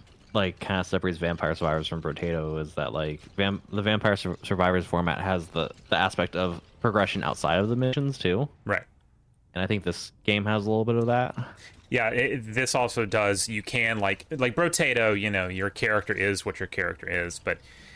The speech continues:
Speaker 2: there's the whole, like, you can, you can put points into, you know, juicing up your account, as it were. I, I can't think of a better word, uh, because you have
Speaker 1: Mm-hmm.
Speaker 2: different characters you can play. Uh, so far, there's, you start off with the, uh,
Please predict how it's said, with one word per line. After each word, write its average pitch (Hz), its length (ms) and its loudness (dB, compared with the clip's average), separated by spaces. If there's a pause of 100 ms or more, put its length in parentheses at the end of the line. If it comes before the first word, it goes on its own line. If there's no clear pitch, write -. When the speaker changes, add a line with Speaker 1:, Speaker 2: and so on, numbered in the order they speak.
(120)
Speaker 2:
there's 127 240 2
the 135 80 0
whole, 117 280 4
like, 95 280 0
you 92 80 -8
can, 92 360 -6
you 92 100 -10
can 92 100 -10
put - 180 -4
points 104 460 0
into, 92 440 -6 (140)
you 110 100 -8
know, 90 120 -6
juicing 98 400 -2
up 92 160 -4
your 85 260 -2 (560)
account, - 880 -2
as 101 160 0
it 98 100 -6
were. 87 200 -2
I, 90 160 0
I 95 80 0
can't 95 180 -4
think 90 120 -6
of 85 60 -8
a 82 60 -10
better 92 180 -4
word, 85 360 -2 (840)
uh, 87 140 -6
because 98 260 -2
you 113 40 0
have 117 60 0
Speaker 1:
Mm-hmm. 95 40 -8
Speaker 2:
different 156 200 2
characters 95 440 -4
you 85 40 -14
can 85 140 -14
play. 85 300 -6 (720)
Uh, 87 320 -6
so - 240 0
far, 95 380 2
there's, 92 320 -2
you 107 60 -4
start 127 260 2
off 127 160 0
with 110 200 0
the, 92 440 -2
uh, - 380 -10